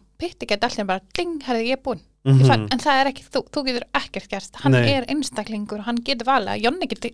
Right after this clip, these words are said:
Speaker 1: vaknað upp einn daginn og farið.
Speaker 2: Á ég að segja sem hvað? Ég
Speaker 1: Mm.
Speaker 2: held að sé best að lifa, ekki þannig að maður, að, þú veist, maður sé kvíðinn yfir að,
Speaker 1: Já,
Speaker 2: yfir að
Speaker 1: í
Speaker 2: gerist.
Speaker 1: stanslausum ótta.
Speaker 2: Já.
Speaker 1: Nei, hann má ekki.
Speaker 2: Ég lifi þannig
Speaker 1: Já.
Speaker 2: að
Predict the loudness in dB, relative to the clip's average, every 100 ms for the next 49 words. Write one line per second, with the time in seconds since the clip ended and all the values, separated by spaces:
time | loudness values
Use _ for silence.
0 | _ -6 -2 -2 -4 -2 0 0 0 -2
1 | -2 -6 -12 -18 2 4 6 4 4 4
2 | 4 2 4 4 0 _ _ _ _ -2
3 | 4 6 4 2 2 2 0 -2 0 2
4 | 2 2 2 4 4 4 2 -2 -2 -4
5 | -2 -2 -2 0 2 4 6 6 6 6
6 | 2 -4 -20 -20 -20 -20 _ _ 2 4
7 | 2 -2 -2 0 0 0 2 4 4 4
8 | 4 4 4 4 4 4 4 4 4 4
9 | 2 0 0 -2 -2 -6 -4 0 4 4
10 | 2 0 0 0 -2 -4 0 4 6 6
11 | 4 6 6 4 2 2 2 2 0 0
12 | -2 0 2 2